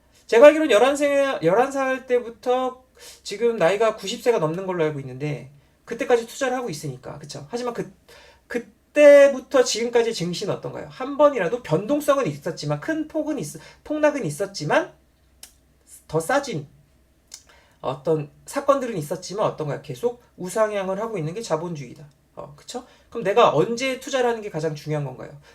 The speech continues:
지금 이 시간, 지금 이 순간에 투자를 계속 해 나가는 게 사실은 가장 많은 복리를 취할 수 있는, 어, 방법인 거예요. 근데 대부분의 사람들은 이러한, 예를 들어서 만일에 이것이 어떤 타이밍을 잡는 하나의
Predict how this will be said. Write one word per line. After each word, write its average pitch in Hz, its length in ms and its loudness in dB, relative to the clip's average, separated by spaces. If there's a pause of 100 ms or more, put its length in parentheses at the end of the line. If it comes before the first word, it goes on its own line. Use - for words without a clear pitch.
(100)
지금 302 320 -4
이 202 40 -6
시간, 202 400 -10 (200)
지금 254 320 -4
이 226 100 -8
순간에 320 840 -2 (220)
투자를 285 320 2
계속 233 280 -8
해 294 100 0
나가는 175 380 -2
게 175 280 -8 (200)
사실은 294 500 -8 (260)
가장 247 400 -2
많은 196 320 0
복리를 196 420 -10
취할 277 220 -6
수 - 160 -14
있는, 156 460 -6 (760)
어, 175 140 -18
방법인 247 400 -10
거예요. 147 320 -12 (380)
근데 247 120 -14
대부분의 254 300 -4
사람들은 269 480 -4 (320)
이러한, 262 500 -2 (200)
예를 226 200 2
들어서 254 180 -6
만일에 208 280 -2
이것이 208 320 2
어떤 196 220 -2
타이밍을 349 580 -2
잡는 208 400 -6
하나의 277 540 -2